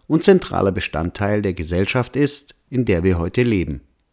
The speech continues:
Die Profitlogik ist dem Kapitalismus innerlich und hat Auswirkungen, oft direkte Auswirkungen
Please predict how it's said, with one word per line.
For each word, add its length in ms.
Die 60
Profitlogik 840
ist 180
dem 140
Kapitalismus 680
innerlich 600
und 160
hat 220
Auswirkungen, 800
oft 440
direkte 420
Auswirkungen 800